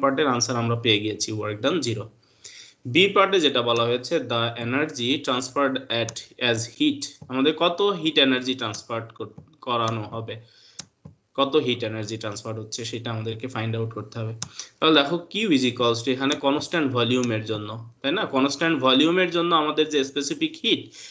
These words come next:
সেটাকে আমরা বলি সিভি, constant volume, specific heat at constant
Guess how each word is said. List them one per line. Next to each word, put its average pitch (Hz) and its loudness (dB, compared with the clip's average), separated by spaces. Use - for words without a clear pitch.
সেটাকে 139 2
আমরা 139 2
বলি 156 0
সিভি, 190 2
constant 131 -2
volume, 110 -2
specific 135 -4
heat 156 0
at 113 -2
constant 113 -4